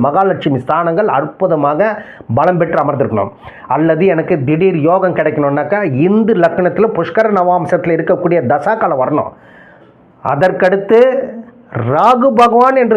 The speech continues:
சொல்லக்கூடிய அந்த ராகு அற்புதமா அதிக சுபத்துவம் பெற்றிருக்கணும் சார். அந்த ராகு உங்க ஜாதக கட்டத்துல அதிகமான சுபத்துவமான கிரகங்கள் பார்வையிடணும், சேர்க்கை பெற்றோ, ஐந்து ஒன்பது என்று சொல்லக்கூடிய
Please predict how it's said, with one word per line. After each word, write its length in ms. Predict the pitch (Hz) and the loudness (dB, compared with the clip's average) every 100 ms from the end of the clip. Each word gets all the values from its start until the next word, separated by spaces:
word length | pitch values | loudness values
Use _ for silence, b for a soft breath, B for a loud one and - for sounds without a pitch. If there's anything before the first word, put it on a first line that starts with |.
| 202 | 0
சொல்லக்கூடிய 500 | 196 185 180 180 170 | 0 0 0 0 2
அந்த 140 | 156 147 139 | 2 0 2
ராகு 300 | 160 240 233 170 170 226 151 | 2 2 2 2 2 0 0
அற்புதமா 500 | 180 208 254 226 233 160 | 0 2 2 2 2 2
அதிக 300 | 165 240 220 277 - - B B B - | 2 2 4 4 4 -2 B B B -4
சுபத்துவம் 640 | 190 196 269 269 294 294 233 | 0 4 2 2 2 4 4
பெற்றிருக்கணும் 460 | 196 202 185 139 | 0 0 -2 -2
சார். 140 | 123 - - - 113 - _ _ _ _ _ - _ B B B - 160 | -4 -6 -12 -12 -10 -12 _ _ _ _ _ -20 _ B B B -6 -2
அந்த 140 | 170 160 | 0 2
ராகு 220 | 190 262 254 | 2 2 2
உங்க 120 | 208 165 139 | 2 2 2
ஜாதக 440 | 208 247 240 190 180 | 2 2 2 0 0
கட்டத்துல 460 | 156 - 208 214 143 127 180 202 127 | -2 -2 -2 0 2 0 -2 -2 -2
அதிகமான 640 | 151 180 196 202 220 262 - | 0 0 2 2 2 0 0
சுபத்துவமான 960 | 208 214 214 214 214 208 208 214 254 185 | 2 2 0 0 2 4 2 0 0 -2
கிரகங்கள் 460 | 180 180 185 202 202 139 | -2 0 0 0 -2 0
பார்வையிடணும், 640 | 143 190 190 185 190 214 208 160 | 0 2 0 0 2 0 0 -2
சேர்க்கை 300 | 175 - 196 196 | -2 0 0 0
பெற்றோ, 320 | 196 226 226 208 B B B 131 180 | 0 0 0 0 B B B -2 2
ஐந்து 240 | 233 233 196 165 | 2 2 2 2
ஒன்பது 400 | 196 196 226 247 247 | 2 2 2 2 2
என்று 160 | 214 190 | 2 0
சொல்லக்கூடிய 340 | 185 165 170 | 0 0 0